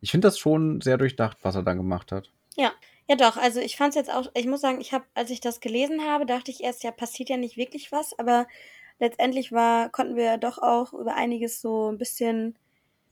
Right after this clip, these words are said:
Speaker 2: diskutieren und philosophieren. Also es war eigentlich doch ganz spannend so.
Speaker 1: Ja.
Speaker 2: Und ich bin jetzt auch sehr gespannt darauf, wie es weitergeht. Also Robert wird ja irgendwann zurückkehren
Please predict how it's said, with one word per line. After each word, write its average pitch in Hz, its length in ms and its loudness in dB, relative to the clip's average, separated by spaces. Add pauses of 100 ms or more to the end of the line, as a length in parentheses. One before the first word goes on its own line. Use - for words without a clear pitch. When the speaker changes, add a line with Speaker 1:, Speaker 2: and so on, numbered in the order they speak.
(160)
Speaker 2:
diskutieren 285 560 0
und - 120 -4
philosophieren. 285 720 0
Also 247 180 -2
es 240 120 -10
war 247 80 0
eigentlich 240 320 -4
doch 240 220 -4
ganz 254 160 -2
spannend 180 400 -4
so. 196 280 -8 (100)
Speaker 1:
Ja. 117 220 2 (760)
Speaker 2:
Und 240 100 -2
ich 233 100 -8
bin 254 100 0
jetzt 262 180 0
auch 233 100 -2
sehr 233 200 -4
gespannt 254 380 -4
darauf, 226 260 -4
wie 247 40 -4
es 240 120 -8
weitergeht. 226 540 -4
Also 202 340 -6
Robert 214 360 -2
wird 240 140 -4
ja 220 120 0
irgendwann 220 360 -4
zurückkehren 254 760 -2